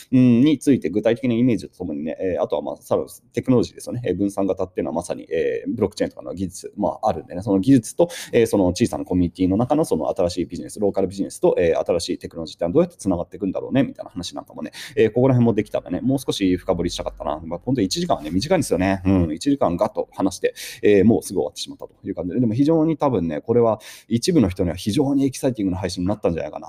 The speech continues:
あんまり聞けない話で、しかも、林さんの話は分かりにくい。林敦氏の話は分かりにくい。いやいやね、いや、分かり、いや、これディスってんじゃなくてね、ない、なんか、抽象度が高いんですよ、すごく。あの人の言ってることって。間違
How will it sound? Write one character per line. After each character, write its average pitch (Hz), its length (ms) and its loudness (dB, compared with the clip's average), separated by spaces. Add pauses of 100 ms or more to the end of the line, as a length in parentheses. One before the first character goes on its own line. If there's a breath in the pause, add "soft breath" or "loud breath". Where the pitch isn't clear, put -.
あ 113 40 -6
ん 175 160 -4
ま 185 100 -2
り 175 60 -4
聞 - 140 -14
け 160 80 2
な 156 80 2
い 151 40 0
話 139 500 2
で、 85 220 0
し - 80 -10
か 160 120 2
も、 90 180 -2 (260 loud breath)
林 143 480 -2
さ 143 140 2
ん 139 60 2
の 139 60 0
話 - 340 -4
は 120 140 4
分 - 80 -14
か 147 60 4
り 135 80 4
に 131 120 2
く 113 100 -2
い。 90 100 -4 (260 loud breath)
林 117 280 -4
敦 120 220 -6
氏 110 200 -12
の 101 100 -4
話 107 280 -8
は 87 60 -4
分 110 120 -4
か 135 80 -2
り 131 60 2
に 127 100 0
く - 80 0
い。 92 220 -4
い 107 60 -2
や 117 60 4
い 113 40 2
や 92 80 -2
ね、 90 100 -2
い - 60 -2
や、 110 120 4
分 120 120 2
か 202 100 0
り、 190 240 -2
い 127 40 0
や、 127 100 2 (280)
こ 165 100 6
れ 160 80 6
デ 98 80 2
ィ 135 140 -2
ス 381 140 -6
っ - 20 -8
て - 180 0
ん 90 60 0
じ 82 60 -2
ゃ 76 40 0
な - 40 -10
く - 60 -18
て - 80 -14
ね、 294 140 -12 (220 loud breath)
な 127 160 2
い、 208 160 2 (100)
な 110 160 -4
ん - 20 -10
か、 - 80 -8 (460)
抽 262 160 6
象 254 120 0
度 - 80 4
が - 80 0
高 - 160 -2
い 110 40 4
ん - 20 2
で - 20 -2
す - 80 -14
よ、 - 60 -14
す - 120 -4
ご 92 100 2
く。 - 160 -10
あ 113 40 2
の 110 80 2
人 90 140 -4
の 69 40 -6
言 - 80 -10
っ - 20 -20
て 90 100 -6
る 80 60 -8
こ 82 80 -6
と - 80 -20
っ - 40 -20
て。 - 160 -18
間 151 360 0
違 - 20 -2